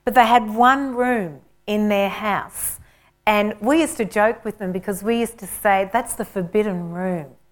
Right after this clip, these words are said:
Like, no one went into this room." And they used to laugh about it because it was just absolutely pristine. It was the dining, the formal dining room.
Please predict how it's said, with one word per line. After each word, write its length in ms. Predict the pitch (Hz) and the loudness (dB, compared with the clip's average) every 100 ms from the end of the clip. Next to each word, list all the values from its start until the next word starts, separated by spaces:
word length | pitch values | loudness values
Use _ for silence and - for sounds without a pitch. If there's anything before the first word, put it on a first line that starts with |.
| _ _ | _ _
Like, 240 | 202 185 185 | -2 -2 0
no 380 | 202 220 226 220 | 2 4 4 2
one 360 | 175 160 170 | -2 -6 -8
went 320 | 185 190 185 - | -6 -4 -6 -8
into 240 | 185 - | -8 -6
this 300 | 175 175 - | -4 -4 -6
room." 480 | 185 175 165 156 151 _ _ - - - - | -6 -4 -4 -8 -16 _ _ -20 -20 -14 0
And 220 | 220 233 | 2 4
they 120 | 339 | 6
used 220 | 415 - | 4 2
to 120 | 277 262 | 0 6
laugh 340 | 254 277 - | 6 6 2
about 420 | 277 220 180 165 | -2 2 2 0
it 100 | 151 - | -4 -8
because 520 | 226 220 - 254 240 - - _ _ | -8 -8 0 2 2 -4 -20 _ _
it 160 | 285 302 | -4 0
was 340 | 277 269 - - | 0 0 -4 -6
just 340 | 269 262 254 - - | -2 -2 -4 -14 -2
absolutely 800 | 269 277 - - 269 233 226 220 | -2 -2 -8 0 2 2 0 -4
pristine. 1120 | 214 - - 240 - - 220 214 190 160 139 - _ - _ - | -6 -10 -6 -6 -6 -8 -2 -2 -2 -4 -10 -18 _ -20 _ -2
It 220 | 269 247 | -2 0
was 580 | 233 226 226 220 214 - _ _ | 2 6 6 4 0 -12 _ _
the 100 | 214 | -4
dining, 680 | 180 - 208 202 202 185 175 | -4 -2 0 2 0 -2 -6
the 80 | |
formal 420 | 175 - 214 214 196 | -6 0 0 0 -4
dining 520 | 196 185 190 196 185 | -2 0 0 -2 -4
room. 220 | 185 190 | -4 -6